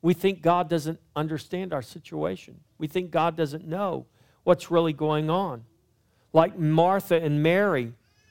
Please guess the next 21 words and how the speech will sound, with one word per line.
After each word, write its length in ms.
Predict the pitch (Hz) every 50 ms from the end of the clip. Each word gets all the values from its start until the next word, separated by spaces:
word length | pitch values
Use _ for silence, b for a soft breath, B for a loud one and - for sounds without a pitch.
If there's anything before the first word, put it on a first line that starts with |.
| _ _
who 120 | - 185 180
said 320 | - - 208 202 202 160
to 80 | 190 170
Jesus, 600 | 143 151 185 220 233 233 175 185 180 - - 208
"Lord, 260 | 202 214 233 240 214
if 140 | 202 - 185
you 160 | 208 247 277
would 120 | 294 285
have 160 | 240 180 156
been 220 | 151 214 247 294 277
here," 480 | 190 170 160 156 156 160 185 175 156 _ _ _ _ _ _ _ _ _ _ _ _ _ _ _ _ _ -
don't 280 | - 180 196 208 220 190
miss 260 | 190 214 208 208 -
the 160 | - 185 175
implied 560 | 170 160 160 - - 180 180 170 170 165 165
sooner 420 | - - - 208 220 202 165 139 135
there. 400 | 113 131 127 127 127 139 151 147
They 120 | 147 151 165
don't 220 | 170 185 208 202
say 340 | - - - 240 262 247 185
it. 220 | 143 127 - -